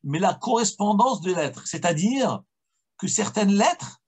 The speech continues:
correspondent à d'autres lettres. Nous avons l'alphabet hébraïque qui est composé de vingt-deux lettres,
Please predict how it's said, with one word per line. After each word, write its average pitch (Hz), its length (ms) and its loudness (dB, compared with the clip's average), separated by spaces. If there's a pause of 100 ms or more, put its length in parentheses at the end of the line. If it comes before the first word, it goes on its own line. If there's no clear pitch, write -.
(180)
correspondent 240 640 0
à 208 80 6
d'autres 190 260 -2
lettres. 170 380 -2
Nous 196 200 2
avons 202 220 4
l'alphabet 196 440 2
hébraïque 156 320 -2
qui 156 80 -6
est 135 100 -4
composé 185 420 -2
de 165 80 -2
vingt-deux 135 320 -2
lettres, - 380 -2